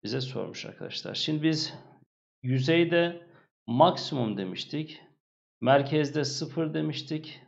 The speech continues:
Merkezden yüzeye doğru düzgün bir şekilde artar demiştik.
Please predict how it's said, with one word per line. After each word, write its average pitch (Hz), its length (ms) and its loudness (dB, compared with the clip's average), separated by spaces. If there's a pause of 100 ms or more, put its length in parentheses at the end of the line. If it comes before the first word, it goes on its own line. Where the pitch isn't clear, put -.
(100)
Merkezden 143 720 2
yüzeye 143 480 -2
doğru 139 240 -4
düzgün 127 360 0
bir - 40 -6
şekilde 135 320 -4
artar 110 460 2
demiştik. - 520 -16